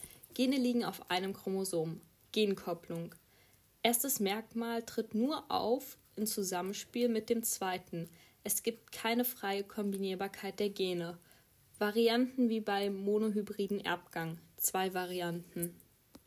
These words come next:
Genkopplung. Nach Drosophila. Liegen Gene gekoppelt auf einem Chromosom,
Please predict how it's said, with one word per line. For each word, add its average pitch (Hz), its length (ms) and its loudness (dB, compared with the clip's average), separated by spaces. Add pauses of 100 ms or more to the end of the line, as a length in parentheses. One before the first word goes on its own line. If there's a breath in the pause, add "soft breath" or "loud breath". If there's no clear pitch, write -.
(760 loud breath)
Genkopplung. 202 880 -4 (200)
Nach 208 180 -2
Drosophila. 196 880 0 (420 soft breath)
Liegen 233 300 4
Gene 269 240 0
gekoppelt 240 520 0
auf - 200 -8
einem 214 240 0
Chromosom, 233 760 2